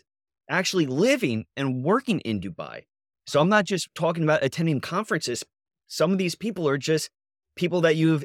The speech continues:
interacted with on the street or working at the food chains or something like that,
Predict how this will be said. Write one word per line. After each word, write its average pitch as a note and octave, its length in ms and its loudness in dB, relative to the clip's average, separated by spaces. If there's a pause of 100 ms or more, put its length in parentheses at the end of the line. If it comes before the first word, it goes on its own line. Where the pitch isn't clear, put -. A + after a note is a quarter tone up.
interacted D3+ 560 2
with D#3 280 2 (300)
on D3+ 180 0
the D#3 60 2
street - 520 -2 (320)
or C#3+ 400 6
working D#3 580 2
at C3 200 -2
the D3 400 2 (220)
food G#3+ 300 2
chains A#2+ 340 0
or A#2+ 80 -4
something A#2 280 -4
like G#2 160 -6
that, D#2+ 240 -4